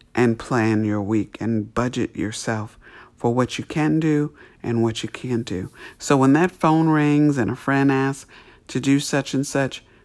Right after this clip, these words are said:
you already know the answer. You don't have to wonder what you have, what you can do, or what you have planned for your day. Being proactive, being impactful to your own life,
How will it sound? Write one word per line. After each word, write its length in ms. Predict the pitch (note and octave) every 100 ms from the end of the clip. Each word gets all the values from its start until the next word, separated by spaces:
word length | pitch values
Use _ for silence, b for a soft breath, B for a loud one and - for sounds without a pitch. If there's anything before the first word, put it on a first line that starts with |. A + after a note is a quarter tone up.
| b
you 180 | - F#3+
already 360 | D#3+ C3+ A#2+ A2+
know 240 | A#2+ B2
the 200 | A#2+ -
answer. 320 | A2+ A#2 A2
You 160 | G2+ C#3
don't 160 | D3
have 220 | E3 C3 -
to 100 | A#2+
wonder 540 | A#2+ B2 G#2+ A2 - b b b b b b b -
what 240 | C#3 -
you 60 | D3
have, 400 | C#3+ B2+ A#2+ C3+
what 160 | A#2+
you 60 | G#2
can 380 | - A#2+ A#2+ A#2
do, 260 | A#2 A#2 B B B B
or 180 | B2+ B2
what 280 | B2+ C3
you 80 | B2+
have 180 | A#2+ A2+
planned 360 | - A2+ A2 A#2+
for 120 | A2
your 180 | A2 A2
day. 280 | A2+ A2 B2 _ - _ b b b b b b b _
Being 320 | D3+ D#3 F3 E3+
proactive, 800 | - D#3 C3+ C3+ - A2+ A2+ - - b b b B2
being 560 | C#3 D3 D3 C#3+ C#3 - b b b -
impactful 800 | A#2+ A2+ - D3 D3+ - B2 A#2
to 140 | - B2
your 220 | A2 A2
own 220 | A#2 A#2
life, 380 | A#2 G#2 -